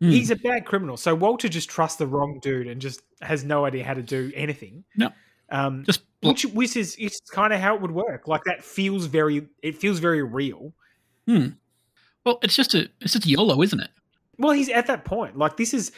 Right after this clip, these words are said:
Speaker 2: that's what the show's telling us, is that this guy just doesn't give a fuck anymore.
Speaker 1: Yep.
Speaker 2: Like, he just doesn't care
Speaker 1: No.
Speaker 2: because, because he's got two years to, to live. But, but if he gets busted in the first week, Ian's gonna end up in prison, and then he's no good to anyone.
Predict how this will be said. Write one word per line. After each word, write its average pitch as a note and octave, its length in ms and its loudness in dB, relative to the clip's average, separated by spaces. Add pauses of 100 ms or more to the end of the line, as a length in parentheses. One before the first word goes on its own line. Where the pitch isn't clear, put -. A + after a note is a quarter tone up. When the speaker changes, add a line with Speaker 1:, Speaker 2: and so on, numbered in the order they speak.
(140)
Speaker 2:
that's A3+ 180 0
what B3+ 100 -4
the E3+ 60 -6
show's E3 300 2
telling E3 320 -2
us, A#2 160 -8
is C3 100 -6
that E3 140 -12
this A#3 160 -2
guy F#3 160 2
just D3+ 100 -4
doesn't C#3 200 -4
give A#2 80 -10
a A2 40 -18
fuck F3+ 220 -4
anymore. C#3+ 180 -2
Speaker 1:
Yep. - 80 -20
Speaker 2:
Like, D3 140 -2
he G3 80 -2
just G#3+ 120 0
doesn't C#3 220 -4
care G#3+ 220 -6
Speaker 1:
No. - 60 -14 (640)
Speaker 2:
because, D#3+ 480 0 (140)
because E3+ 260 -2
he's D#3+ 160 -4
got F3 240 0
two A3+ 160 0
years F#3 260 -4
to, D#3 160 -8 (120)
to D#3 100 -6
live. B2 420 -8 (500)
But, C#4 160 0 (340)
but C#4+ 100 2
if F4 100 6
he E4+ 80 4
gets F#4+ 220 0
busted A#3+ 400 -2
in G3 80 -2
the E3+ 80 -6
first F3+ 300 -2
week, F3+ 380 -2
Ian's A#3 300 0
gonna C#4 160 0
end G#3 320 -2 (100)
up F#3 180 0
in E3 120 -2
prison, D#3 520 -4
and D#3+ 160 -4
then E3+ 100 -2
he's E3 140 -2
no E3+ 180 2
good D#3 220 -2
to E3+ 100 -6 (140)
anyone. D#3+ 560 -4